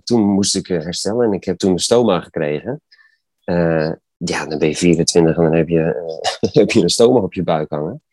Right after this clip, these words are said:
Ehm, maar ja, ik, ik ben best flexibel van mezelf, <laughs> in de breedste zin van het woord. Dus ik ben daar gewoon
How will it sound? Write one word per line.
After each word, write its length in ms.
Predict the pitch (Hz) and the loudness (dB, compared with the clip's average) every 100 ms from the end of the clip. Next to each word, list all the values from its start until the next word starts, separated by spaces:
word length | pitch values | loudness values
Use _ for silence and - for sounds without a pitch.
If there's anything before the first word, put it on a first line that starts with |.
| - - - - _ _ _ _ | -18 -16 -18 -20 _ _ _ _
Ehm, 480 | 92 90 87 87 82 _ _ | 0 2 4 2 0 _ _
maar 160 | - 107 | 0 4
ja, 260 | 127 143 - _ _ | 6 4 -2 _ _
ik, 220 | 123 - - | -6 -6 -10
ik 200 | 113 104 | -10 2
ben 240 | 131 120 | 4 6
best 280 | 135 - - | 4 0 -6
flexibel 560 | - 135 - 165 143 | -4 -2 0 2 2
van 160 | 131 135 | 0 -2
mezelf, 460 | 131 120 135 143 - 110 117 143 - | -2 -4 -4 -4 -6 -8 -2 -4 -4
<laughs> 520 | _ - - - 123 113 | _ -20 -20 -20 -12 -6
in 80 | |
de 120 | 120 123 | -4 -2
breedste 380 | 170 147 - | 2 2 0
zin 220 | 123 139 110 | -4 -4 -4
van 120 | 117 | -6
het 120 | 107 | -6
woord. 360 | 104 120 143 - - - - - | -6 -6 -8 -14 -20 -20 -20 -10
Dus 300 | 117 143 - | -2 -2 0
ik 160 | 117 | 0
ben 200 | 107 151 | 2 4
daar 240 | 147 135 117 | 4 2 0
gewoon 460 | 120 143 147 143 | 0 2 2 0